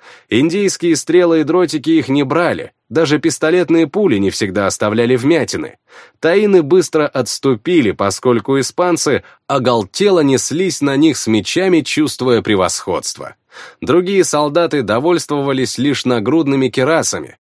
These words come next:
но зато нередко держали мушкеты. Я не был уверен, что мои ятаганы легко пробьют доспех,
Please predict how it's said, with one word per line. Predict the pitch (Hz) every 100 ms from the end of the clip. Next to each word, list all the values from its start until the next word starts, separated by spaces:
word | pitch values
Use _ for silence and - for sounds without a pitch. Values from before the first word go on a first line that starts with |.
| _
но | 82 101
зато | 123 135 147 214
нередко | 196 156 156 202 - 180
держали | 143 139 101 113 107
мушкеты. | 98 87 - 87 71 65 - _ _ - - - _
Я | 107 196
не | 226 226
был | 135 127
уверен, | 120 180 156 117
что | - 120
мои | 123 127 127
ятаганы | 92 104 135 165 196 165
легко | 147 139 - 214
пробьют | 202 165 127 127 104
доспех, | 98 87 - 87 62 -